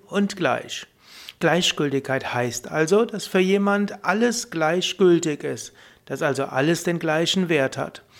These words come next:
Daraus folgt, dass Gleichgültigkeit in Verbindung steht mit Desinteresse und Teilnahmslosigkeit. Ähnliche Be-, Bedeutung wie Gleichgültigkeit haben auch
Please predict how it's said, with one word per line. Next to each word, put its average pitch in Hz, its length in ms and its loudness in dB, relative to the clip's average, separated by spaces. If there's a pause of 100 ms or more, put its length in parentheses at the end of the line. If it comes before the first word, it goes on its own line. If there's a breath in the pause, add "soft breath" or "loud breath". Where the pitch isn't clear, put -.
(380 loud breath)
Daraus 120 340 0
folgt, 185 380 0
dass - 160 -10
Gleichgültigkeit 170 960 2
in 160 120 -4
Verbindung 170 580 2
steht 170 320 -4
mit 123 200 -10
Desinteresse 170 760 -4
und 185 160 -4
Teilnahmslosigkeit. 135 1300 -2 (1120 soft breath)
Ähnliche 185 440 0
Be-, 170 160 -4 (380)
Bedeutung 165 500 2
wie 127 60 -6
Gleichgültigkeit 151 1160 0
haben 131 300 -4
auch 117 340 -8